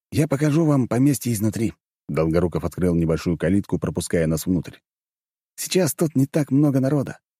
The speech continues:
Отец с матушкой обитают в главном дворце, а братья — в своих личных особняках. Так что поместье большую часть времени пустует». Один из многочисленных отелей Петрограда.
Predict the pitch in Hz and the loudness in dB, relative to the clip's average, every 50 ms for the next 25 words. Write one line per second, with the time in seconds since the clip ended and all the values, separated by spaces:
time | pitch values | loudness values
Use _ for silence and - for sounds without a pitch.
0 | _ _ _ _ _ _ _ - - - 196 180 151 - - - 165 160 - 120 | _ _ _ _ _ _ _ -8 -4 0 0 0 0 -2 -2 -2 -2 0 -2 -4
1 | - - 127 117 120 123 - 151 143 131 107 90 104 117 131 127 120 120 113 117 | -4 -2 -2 -2 -2 -2 0 0 0 0 0 -2 -2 -2 0 0 0 0 0 0
2 | 110 123 123 - - - 156 139 92 87 101 127 151 156 - - 104 95 82 - | 0 -2 -2 -4 -4 -4 -2 -2 -2 -2 -2 0 0 0 0 0 -2 -2 -2 -4
3 | - 92 123 143 120 - - 104 131 131 - 123 110 - 123 - - 113 117 113 | -4 -2 -2 -2 -2 -2 -2 -2 -2 -2 -2 -4 -4 -4 -6 -6 -4 -2 -2 -2
4 | - - 151 127 101 - _ _ _ _ _ _ _ _ _ _ _ _ _ - | -2 -2 -2 -4 -4 -8 _ _ _ _ _ _ _ _ _ _ _ _ _ -4
5 | - - 131 - - 170 151 - 143 147 147 147 135 - - 156 147 117 90 - | -2 -2 0 0 -2 -2 0 2 4 4 4 4 2 0 0 0 0 0 -2 -6
6 | - - - 92 107 127 120 143 139 - 139 131 - 110 117 127 131 135 131 120 | -10 -12 -8 -4 -2 -2 0 0 0 0 0 -2 -2 0 0 2 4 4 2 2
7 | - 135 113 - - 131 143 123 - - _ _ _ _ _ _ _ _ _ _ | 0 -2 -4 -2 -2 -2 -2 -2 -2 -6 _ _ _ _ _ _ _ _ _ _
8 | _ _ _ _ _ _ _ _ _ _ _ _ _ _ _ _ _ _ _ _ | _ _ _ _ _ _ _ _ _ _ _ _ _ _ _ _ _ _ _ _
9 | _ _ _ _ - 80 87 95 107 117 117 110 98 95 98 101 98 90 95 - | _ _ _ _ -2 -2 -2 0 0 0 2 2 0 0 0 0 0 0 0 2
10 | - 127 110 - 113 110 107 95 - 90 - - 101 98 95 92 - - 104 95 | 2 0 0 0 0 0 0 2 0 0 0 0 0 0 0 -2 0 -2 -2 0
11 | - 101 101 95 98 98 85 69 62 - - | 0 0 0 0 0 0 0 0 -2 -6 -8